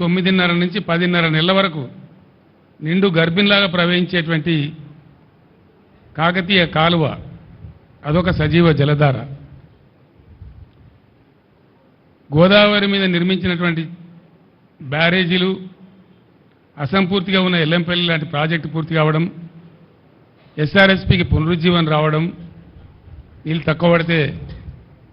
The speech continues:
కాళేశ్వరం నుంచి నింపుకునే విధంగా గోదావరి నది రెండు వందల కిలోమీటర్ల పాటు నిండు జలాలతోని గర్భిణిలాగా ఉండేటువంటి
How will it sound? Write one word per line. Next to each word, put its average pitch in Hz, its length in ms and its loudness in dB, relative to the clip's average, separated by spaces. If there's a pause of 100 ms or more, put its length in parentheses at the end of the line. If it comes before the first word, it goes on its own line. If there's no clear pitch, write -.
(280)
కాళేశ్వరం 160 420 0
నుంచి 147 160 -4
నింపుకునే 156 380 -2
విధంగా 147 300 0 (2000)
గోదావరి 190 600 4
నది 190 160 2 (100)
రెండు 180 260 0
వందల 202 260 0 (140)
కిలోమీటర్ల 208 600 0
పాటు 180 240 0 (1600)
నిండు 190 280 2 (120)
జలాలతోని 185 580 2
గర్భిణిలాగా 165 520 0
ఉండేటువంటి 147 520 -2